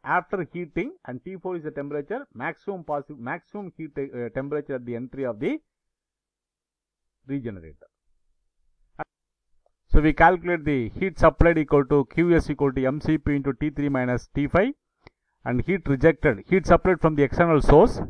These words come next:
heat rejected equal to M C P into T six minus T one, turbine work equal to M C P into T three minus T four,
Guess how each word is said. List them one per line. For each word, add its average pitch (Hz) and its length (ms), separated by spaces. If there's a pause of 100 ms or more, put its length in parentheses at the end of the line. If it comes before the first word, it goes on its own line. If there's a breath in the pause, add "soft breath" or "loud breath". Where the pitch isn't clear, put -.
heat 170 180
rejected 151 360
equal 135 260
to 123 400
M 147 140
C 151 180
P 143 200
into 123 180
T 147 180
six 139 220
minus 120 240
T 147 160
one, 180 220 (680 soft breath)
turbine 156 340
work 160 220
equal 143 300
to 123 420
M 147 160
C 160 160
P 147 200
into 127 160
T 156 180
three 143 160
minus 127 240
T 156 160
four, 190 260